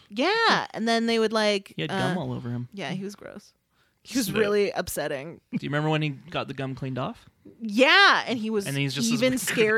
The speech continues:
Speaker 1: scarier.
Speaker 2: robot, and you're like,
Speaker 1: Yeah.
Speaker 2: "Ah,
Speaker 1: Yeah.
Speaker 2: gotta put the gun back on."
Speaker 1: Uh-uh, uh-uh. I hate that. It's like seeing bears
Speaker 2: Purple gum.
Speaker 1: without fur.
Speaker 2: It was essentially, it was like interstitials between shows,
Speaker 1: Yeah,
Speaker 2: you know?
Speaker 1: it was
Speaker 2: Like,
Speaker 1: just
Speaker 2: yeah.
Speaker 1: like, these are the hosts, and they're gonna, uh, it, like a Much Music V J,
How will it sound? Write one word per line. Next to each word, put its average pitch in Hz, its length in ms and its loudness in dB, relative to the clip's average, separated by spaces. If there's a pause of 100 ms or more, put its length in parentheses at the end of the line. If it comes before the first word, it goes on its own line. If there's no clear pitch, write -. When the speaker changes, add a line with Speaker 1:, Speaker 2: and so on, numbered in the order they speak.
Speaker 1:
scarier. 359 280 4
Speaker 2:
robot, 135 260 0
and 185 60 -4
you're 160 80 0
like, 208 60 2
Speaker 1:
Yeah. 247 360 6
Speaker 2:
"Ah, - 80 -20 (200)
Speaker 1:
Yeah. 254 160 2
Speaker 2:
gotta 220 100 6
put 277 120 4
the 254 60 -6
gun 247 200 4
back 180 220 4
on." 262 160 4
Speaker 1:
Uh-uh, 254 80 4 (100)
uh-uh. 233 380 0 (320)
I 226 60 -4
hate 240 220 -2
that. 127 320 -4
It's - 120 -8
like 233 160 0 (200)
seeing 233 340 -2
bears 196 300 2
Speaker 2:
Purple 143 100 -4
gum. - 80 2
Speaker 1:
without 156 140 0
fur. 208 400 -4 (680)
Speaker 2:
It 180 40 6
was 214 120 6
essentially, 262 360 2
it - 20 4
was 208 100 4
like 214 120 2
interstitials 139 720 -2
between 123 540 -8
shows, - 220 -6
Speaker 1:
Yeah, 302 240 4
Speaker 2:
you - 80 -2
know? - 80 -6
Speaker 1:
it - 60 -2
was 226 140 0
Speaker 2:
Like, 233 80 -4
Speaker 1:
just 240 140 -2
Speaker 2:
yeah. 254 40 2
Speaker 1:
like, 214 160 0
these 233 220 -2
are 240 80 6
the 247 100 2
hosts, 214 500 0
and 196 140 -4
they're 190 80 0
gonna, 180 400 -4 (180)
uh, 175 400 -4 (120)
it, 302 120 -2 (420)
like 285 160 2 (220)
a 285 120 4
Much 285 360 -2
Music 262 380 -2
V 190 240 -10
J, 107 480 -8